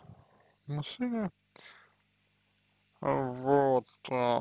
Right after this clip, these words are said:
мужчина нуждается в вас. То есть тут, э, всё вот, э, в, ну, в какой-то степени, э, всё более-менее понятно, всё более-менее очевидно, всё более-менее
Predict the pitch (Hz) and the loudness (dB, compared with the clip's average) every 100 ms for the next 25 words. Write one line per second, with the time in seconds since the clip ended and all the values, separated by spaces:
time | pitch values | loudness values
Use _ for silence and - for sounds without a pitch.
0 | - 123 135 135 - 160 131 123 120 - | 0 -2 -2 0 2 2 0 -2 -4 4
1 | 123 117 110 - 120 131 165 202 196 - | 6 6 2 0 0 4 8 10 10 6
2 | - - - _ - - 135 127 - - | -2 -10 -18 _ -20 -8 -4 -4 -6 -8
3 | - - - - - - - - - - | -8 -10 -10 -10 -12 -14 -14 -16 -18 -18
4 | 117 - - 147 123 120 - 123 113 - | -16 -4 4 6 4 0 -12 -8 -8 -10
5 | _ _ _ - - _ _ _ _ _ | _ _ _ -20 -20 _ _ _ _ _
6 | - 127 120 120 117 123 127 123 117 110 | -6 -4 -2 -2 -4 4 8 8 8 2
7 | 110 - - - 147 123 - - - - | -6 -16 -16 -12 -8 -8 -10 -16 -18 -4
8 | - - 143 143 - - 131 123 120 117 | -2 2 2 2 0 2 2 0 -8 -8
9 | 50 50 - _ _ _ _ _ _ _ | -8 -10 -14 _ _ _ _ _ _ _
10 | _ _ _ - 123 117 117 120 113 - | _ _ _ -6 -2 0 0 0 -2 -6
11 | - 143 131 120 135 143 139 127 127 131 | 4 4 4 0 6 10 10 6 2 0
12 | 123 120 113 113 113 - _ _ _ _ | 0 0 0 0 -4 -10 _ _ _ _
13 | _ - 123 143 147 117 165 - - 160 | _ 6 6 6 4 2 -8 -10 -8 -8
14 | 123 131 131 127 127 120 120 117 - - | -2 0 2 0 -2 -2 -2 -2 -4 -4
15 | 143 123 147 - - 131 120 123 131 131 | -4 -4 -10 -14 -18 -20 -14 0 2 2
16 | 127 127 120 | 0 -4 -6